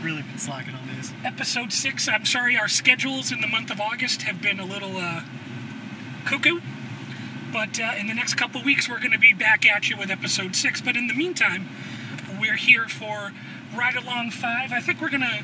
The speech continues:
Speaker 2: at least in my mind, I wanna talk about a couple of different things quickly. First and foremost, 'cause we haven't congregated together in the Church of Wanted by None lately, I wanted to call the congregation to order to talk about two franchises that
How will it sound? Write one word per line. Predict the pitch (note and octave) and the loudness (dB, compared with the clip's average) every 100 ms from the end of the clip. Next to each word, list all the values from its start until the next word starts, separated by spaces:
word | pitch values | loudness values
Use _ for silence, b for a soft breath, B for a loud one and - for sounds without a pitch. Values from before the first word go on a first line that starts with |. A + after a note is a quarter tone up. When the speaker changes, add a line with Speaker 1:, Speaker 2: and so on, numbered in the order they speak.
| - | -4
Speaker 2:
at | A#3+ | 2
least | E4 - | 4 4
in | C4+ | 2
my | B3+ C#4+ | 4 2
mind, | A3 G3 | 0 0
I | |
wanna | A3+ C4+ | -2 -4
talk | - C4 A#3+ | 0 0 0
about | A3 G3+ | -4 -4
a | F#3+ | -4
couple | - A#3+ G#3 | -4 -4 -4
of | F#3 | -6
different | G3+ - F#3+ - | -6 -4 -4 0
things | - - | 0 0
quickly. | - - - - - B B B - | -2 -4 -4 -8 -8 B B B -6
First | - D#4+ E4+ - | -4 0 2 2
and | B3 A#3+ | 0 0
foremost, | C#4 A#3 G3+ - | -2 -2 -2 -2
'cause | - - | -2 0
we | - | 2
haven't | F#3 G3 F#3+ - - | 2 2 0 -4 -4
congregated | - G#3+ G3+ F3+ G3 F#3+ - | 0 0 0 -2 -2 -2 -2
together | - F#3+ G#3 A#3 | 0 2 0 -2
in | F#3 | -4
the | E3 E3 B B B - | -4 -6 B B B 4
Church | - A#3+ A3+ - | 6 6 6 2
of | F3+ | 2
Wanted | G#3 G3+ - F3+ | -2 -2 -2 0
by | F#3+ | 0
None | F#3+ F#3+ F3+ | 0 -4 -2
lately, | F#3 F3+ B3 C#4 - - B B B - - | -4 0 -2 -2 -10 -14 B B B -8 -4
I | G#3 | -2
wanted | A3 A3+ F#3+ | 2 0 0
to | A#3 | 0
call | A#3+ A#3 | 0 -2
the | A3 | -2
congregation | C4+ A#3 G#3 F#3+ A3+ - G#3+ | 0 -2 -2 -2 0 0 -2
to | A3+ | -4
order | A3+ B3+ | -6 -6
to | A#3+ A3+ | -6 -2
talk | - B3+ C4 | 2 2 2
about | A3+ A3 A#3 - B B B B B - - - - - - - | 2 2 2 -8 B B B B B -10 -10 -10 -10 -10 -2 0
two | E4 F4+ | 2 0
franchises | E4 - D#4+ E4 - B3 G#3+ A#3 A3 F#3+ | -2 4 4 4 2 2 2 -2 -2 -2
that | G#3 G3+ | -2 -2